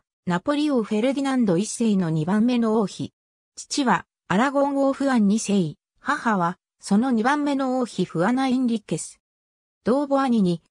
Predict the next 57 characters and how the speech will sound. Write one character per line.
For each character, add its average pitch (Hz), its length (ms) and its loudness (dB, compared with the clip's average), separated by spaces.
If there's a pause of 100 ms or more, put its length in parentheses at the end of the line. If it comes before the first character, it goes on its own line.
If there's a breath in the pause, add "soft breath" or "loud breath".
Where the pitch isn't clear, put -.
(160)
ア 175 100 0
ラ 262 140 2
ゴ 294 160 0
ン 262 140 0
王 190 140 2
フ 185 100 -4
ェ 180 40 0
ル 277 140 0
ナ 285 140 0
ン 247 120 0
ド 170 120 0
二 196 140 0
世 226 240 0
が 160 120 -2
い 151 80 0
る。 147 180 -6 (500)
ジ 170 100 2
ョ 175 60 4
バ 269 160 2
ン 285 100 -2
ナ 294 100 0
は 277 120 2
イ 240 120 -2
タ 254 160 -4
リ 262 160 -2
ア 262 80 -4
語 262 120 0
名 214 180 0
で、 160 220 -4 (220)
ス - 120 -16
ペ 277 120 0
イ 277 120 0
ン 269 80 -4
語 262 120 -2
名 214 220 2
は、 165 200 0 (200)
フ 170 240 -2
ア 247 60 0
ナ・ 294 140 -2
デ・ 262 120 -2
ア 254 80 2
ラ 180 120 2
ゴ 156 140 -2
ン。 151 160 -8 (460)
フ 214 280 -2
王 302 160 0
在 254 220 0
位 311 60 -6
中 262 220 -2
の 240 140 2
千 220 280 2
四 247 220 -2
百 202 280 -4
七 185 280 2
十 196 220 2
六 165 240 -2
年、 185 260 2